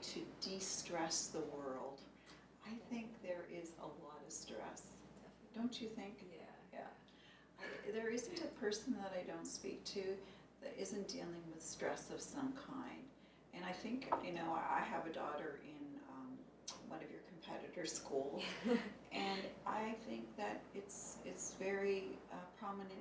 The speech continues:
Speaker 1: even amongst young, young women like
Speaker 2: Yeah.
Speaker 1: yourself, right?
Speaker 2: Yeah.
Speaker 1: Um, so if I had a superpower, it would be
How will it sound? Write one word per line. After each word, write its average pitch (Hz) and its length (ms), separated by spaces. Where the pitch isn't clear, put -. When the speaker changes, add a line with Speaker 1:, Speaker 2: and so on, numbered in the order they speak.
Speaker 1:
even 185 120
amongst 180 440
young, 180 220
young 180 160
women 180 360
like 185 180
Speaker 2:
Yeah. - 80
Speaker 1:
yourself, - 440
right? - 240
Speaker 2:
Yeah. - 320
Speaker 1:
Um, 180 160
so - 180
if 208 120
I 233 80
had 269 200
a 285 80
superpower, 185 920
it 170 140
would 170 160
be 170 200